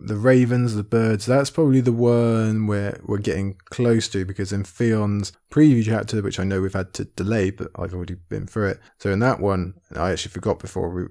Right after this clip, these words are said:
rereading it, but at the end, the ravens are actually saying Fion's name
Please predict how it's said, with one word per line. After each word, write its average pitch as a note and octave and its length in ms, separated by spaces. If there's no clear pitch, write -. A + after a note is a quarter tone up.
rereading G2 540
it, E2 120
but E2 140
at D#2+ 140
the G2 140
end, G2 320
the A2 80
ravens G#2 460
are F#2+ 100
actually - 240
saying F2+ 500
Fion's E2+ 480
name E2 360